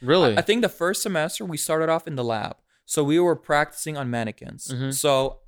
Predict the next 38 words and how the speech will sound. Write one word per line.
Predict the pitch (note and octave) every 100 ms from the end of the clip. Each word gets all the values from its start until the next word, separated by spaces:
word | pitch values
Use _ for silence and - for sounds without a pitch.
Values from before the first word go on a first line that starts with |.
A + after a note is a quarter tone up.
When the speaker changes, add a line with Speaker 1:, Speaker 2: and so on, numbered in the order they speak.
| _ -
Speaker 2:
assessing | C#3 - D#3 D#3 D#3
wise, | D3+ D3 C#3+ C#3+ - - _ _ _ - - _ _
nowadays | D3 D3 F3 E3+ D#3 D#3+ -
nursing | D3+ D3+
school | C#3 - D3
is | D#3+ C#3+
just | - B2+ -
very | A#2+ B2+ C#3
sophisticated. | C#3 A#2 - A#2+ - D3 E3 E3 E3+
Like, | C#3 B2
they |
have | C3+ D3
these | C#3 B2
mannequins. | B2 C#3 - D3+ D3+
They're | C3
kinda | - D#3+
like | E3+ E3
a |
real | C#3 C#3 A2
person. | - G3+ - G#2+ A#2+ _
Speaker 1:
Mm-hmm. | C3+ C#3
Speaker 2:
They | C3+
have | A#2+
a | A2
heartbeat | - E3+ E3+ D#3 D#3 D#3
that | C3
you | A#2+
can | B2+
listen | B2 C3 B2
to | A#2
their | G#2+
lungs. | C3 D#3+ D#3+ D#3+ D3+
They | C#3
can | B2+ A#2
respond | G2+ A2+ - - D3+ D#3+ F3+
to | F3+
you. | D#3 D3+ D3+ D3+ D#3 -
Speaker 1:
Mm-hmm. | C3 C3+